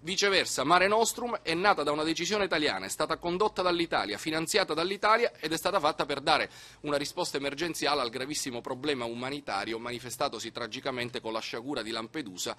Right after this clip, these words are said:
sotto i nostri occhi e a poche migliaia di distanza dal nestro-, dal nostro territorio e quindi al tempo coinvolgendo l'Italia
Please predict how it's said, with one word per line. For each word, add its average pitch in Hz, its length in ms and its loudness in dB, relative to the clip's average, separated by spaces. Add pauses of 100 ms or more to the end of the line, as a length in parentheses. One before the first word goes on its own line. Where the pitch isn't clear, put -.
(220)
sotto - 400 0
i 135 40 -2
nostri 131 340 -2
occhi 127 340 -4
e 131 40 2
a 127 80 0
poche 165 300 -2
migliaia 139 460 0
di 113 80 -8
distanza 123 460 -4
dal 117 100 -4
nestro-, 123 380 -8
dal 123 160 -4
nostro 131 280 -6
territorio 120 520 -4
e 107 60 -10
quindi 123 320 -6 (180)
al 160 240 2
tempo 110 340 -4
coinvolgendo 127 640 -4
l'Italia 120 460 0